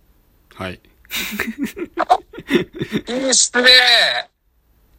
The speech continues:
Speaker 1: あ。
Speaker 2: 俺好きだよ、俺。
Speaker 1: でも一番さ、その、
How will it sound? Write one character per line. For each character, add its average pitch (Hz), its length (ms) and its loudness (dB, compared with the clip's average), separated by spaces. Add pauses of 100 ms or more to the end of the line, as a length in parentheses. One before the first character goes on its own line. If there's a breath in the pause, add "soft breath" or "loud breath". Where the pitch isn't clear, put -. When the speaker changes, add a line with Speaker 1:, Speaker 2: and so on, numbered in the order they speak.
(220)
Speaker 1:
あ。 - 260 -8 (140)
Speaker 2:
俺 156 160 6
好 156 60 4 (120)
き 165 80 0
だ 117 140 4
よ、 113 140 4
俺。 113 260 0 (420)
Speaker 1:
で 92 80 -12
も 90 100 -12
一 95 380 -8
番 127 460 -4
さ、 117 320 -2
そ 101 120 -14
の、 92 440 -8